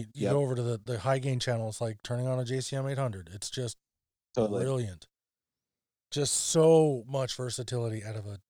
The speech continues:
Speaker 1: out of a two channel rig. And yeah,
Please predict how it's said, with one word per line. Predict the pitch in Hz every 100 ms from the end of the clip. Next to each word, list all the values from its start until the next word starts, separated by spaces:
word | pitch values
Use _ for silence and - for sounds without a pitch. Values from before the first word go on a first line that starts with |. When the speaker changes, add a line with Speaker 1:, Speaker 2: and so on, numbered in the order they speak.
| _ 113
Speaker 1:
out | 110
of | 98 95
a | 120 110 -
two | 147
channel | 135 139 120 104
rig. | 120 170 123 92
And | 123 117 113 107 _ _ _ _ _ _ _ _ _ _ _
yeah, | - 123